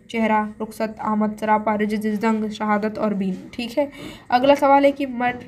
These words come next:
मसनवी गुलजार नसीम का खुलासा लिखिए। तो जवाब में लिखा गया है कि मसनवी गुलजार नसीम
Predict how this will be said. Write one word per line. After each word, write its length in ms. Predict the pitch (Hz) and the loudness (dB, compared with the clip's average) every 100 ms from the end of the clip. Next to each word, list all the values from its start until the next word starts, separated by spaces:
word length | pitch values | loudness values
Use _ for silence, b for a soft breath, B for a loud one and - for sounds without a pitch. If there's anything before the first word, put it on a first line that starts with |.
| - 233 | -16 -6
मसनवी 460 | 262 262 277 311 | -6 -2 0 2
गुलजार 420 | 285 254 233 240 240 | 2 2 4 4 2
नसीम 360 | 233 233 254 | -2 -4 -4
का 120 | 247 | -4
खुलासा 560 | 233 233 214 208 233 233 - | -4 0 -2 0 -2 -2 -4
लिखिए। 380 | 220 214 - 196 185 B B B - | -4 -4 -4 -8 -8 B B B -8
तो 60 | |
जवाब 300 | 214 208 220 | 0 4 4
में 140 | 240 247 | 2 -2
लिखा 280 | 240 233 233 | -6 -4 -4
गया 180 | 226 226 | 0 0
है 160 | 226 240 B B | 0 -6 B B
कि 80 | 233 | -8
मसनवी 420 | 220 220 233 240 233 | -4 -4 -4 -6 -4
गुलजार 460 | 226 220 214 208 | 0 2 2 2
नसीम 380 | 208 208 254 269 | 0 0 -2 -6